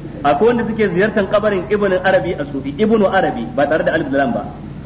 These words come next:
An-nakira, yace ba alif da lam, arba'ina juma'atan. Har za a yi ta zuwa ziyara har tsawon juma'a arba'in a jere,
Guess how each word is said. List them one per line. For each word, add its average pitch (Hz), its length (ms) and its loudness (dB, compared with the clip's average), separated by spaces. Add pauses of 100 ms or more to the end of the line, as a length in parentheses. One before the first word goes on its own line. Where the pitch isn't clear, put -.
(140)
An-nakira, 151 760 2
yace 165 220 -4
ba 175 180 2
alif 160 160 0
da 139 80 0
lam, 143 140 2 (100)
arba'ina 185 460 2
juma'atan. 156 500 0 (600)
Har 180 200 2
za 208 140 2
a 196 80 0
yi 180 80 0
ta 196 80 -6
zuwa 185 240 2
ziyara 180 260 2
har 175 160 2
tsawon 190 280 2
juma'a 202 360 2
arba'in 156 340 0
a 160 60 2
jere, 139 380 2